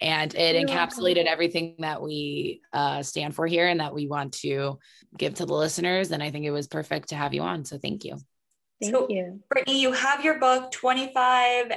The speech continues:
Speaker 3: and Self Dash Ish. You have your website, you speak, people can, um, work with you one-on-one. You, I mean, there is a lot that you offer. So is there anything that you want to plug?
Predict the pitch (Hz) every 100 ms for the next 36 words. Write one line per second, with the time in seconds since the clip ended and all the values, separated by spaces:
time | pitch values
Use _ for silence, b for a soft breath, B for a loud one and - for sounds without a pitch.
0 | - 220 226 226 240 240 - 262 240 254
1 | - - - 240 240 240 233 226 - 269
2 | 269 277 269 226 254 233 233 226 226 B
3 | _ 254 254 254 262 226 - 220 - -
4 | - 262 269 254 262 254 254 233 233 240
5 | 226 220 214 - 190 190 185 - - -
6 | 220 254 269 254 247 214 196 185 196 302
7 | 311 302 302 294 269 - - - 233 226
8 | 196 214 220 277 294 277 233 226 220 226
9 | 202 - 233 220 190 180 - - 220 208
10 | 208 214 - 240 240 240 226 220 208 202
11 | 196 190 190 - - -